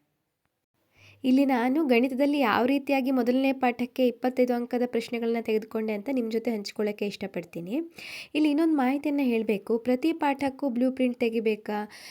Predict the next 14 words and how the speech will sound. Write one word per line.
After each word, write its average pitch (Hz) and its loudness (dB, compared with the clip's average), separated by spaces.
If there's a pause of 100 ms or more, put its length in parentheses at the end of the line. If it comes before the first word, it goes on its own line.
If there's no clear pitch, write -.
(280)
ಬೇಡ್ವಾ 240 8
ಅನ್ನೋದು 214 0
ಅವರ 262 2
ಒಂದು 294 0
ಮಾದರಿ 254 4
ಪ್ರಶ್ನೆ 285 0
ಪತ್ರಿಕೆ 262 -2
ಬಿಡ್ತೀವಿ 247 2
ಅಂತ 240 2
ಹೇಳಿದಾರಲ್ಲ 214 0
ಇಪ್ಪತ್ತೈದು 226 0
ಮಾರ್ಕ್ಸ್‌ದು, 202 -6
ಆವಾಗ 247 0
ಗೊತ್ತಾಗುತ್ತೆ. 214 -4